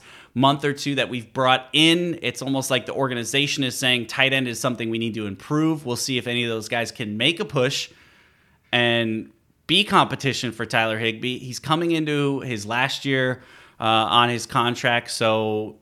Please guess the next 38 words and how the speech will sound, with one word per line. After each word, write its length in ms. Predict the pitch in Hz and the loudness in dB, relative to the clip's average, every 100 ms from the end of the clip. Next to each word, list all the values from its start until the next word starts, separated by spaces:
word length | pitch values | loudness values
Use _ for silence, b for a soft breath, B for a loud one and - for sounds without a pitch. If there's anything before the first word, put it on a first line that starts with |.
| _ | _
again, 540 | 120 107 139 113 92 - | -6 2 4 4 2 -8
if 140 | 104 117 | -8 -6
he 80 | |
has 280 | 110 123 127 | 2 4 4
a 60 | 139 | 2
big 200 | 156 156 | -2 0
year, 280 | 180 185 160 | 0 0 0
maybe 380 | 123 135 143 | 0 0 0
that 260 | 139 139 127 | 2 2 2
is 340 | 139 135 120 | 0 0 -2
the 120 | 127 123 | -4 0
way 320 | 131 131 131 | 4 4 4
to 100 | 120 | -2
get 200 | 113 120 | -6 -2
back 200 | 117 120 | -2 0
onto 200 | 127 120 | 0 0
this 180 | 113 127 | -2 0
roster, 400 | 139 151 - 135 | 2 0 -2 -6
get 320 | 107 117 - | -4 -8 -4
another 540 | 110 104 107 107 107 | -4 -2 -2 -2 -4
contract. 680 | 101 139 151 147 151 143 143 - B B | -2 2 2 2 0 0 -4 -18 B B
But 140 | 110 113 | -6 2
most 260 | 147 175 | 2 4
likely, 360 | 156 143 139 127 | 4 2 2 2
in 60 | 120 | 4
my 160 | 123 | 4
opinion, 460 | 127 123 131 120 107 | 4 2 0 0 2
those 220 | 143 170 | 4 4
two 120 | 151 | 2
guys 240 | 123 117 113 | 4 2 2
I 60 | |
just 120 | 104 | -2
mentioned, 260 | 113 104 107 | -4 -4 -2
Michael 240 | 117 117 | -2 -2
Brockers 500 | 110 110 107 113 104 - B B | -4 -2 -2 -4 -6 -10 B B
and 100 | 117 | -4
Tyler 280 | 127 120 120 | 0 0 0
Higbee, 500 | 120 107 110 110 107 | -2 -4 -2 -4 -6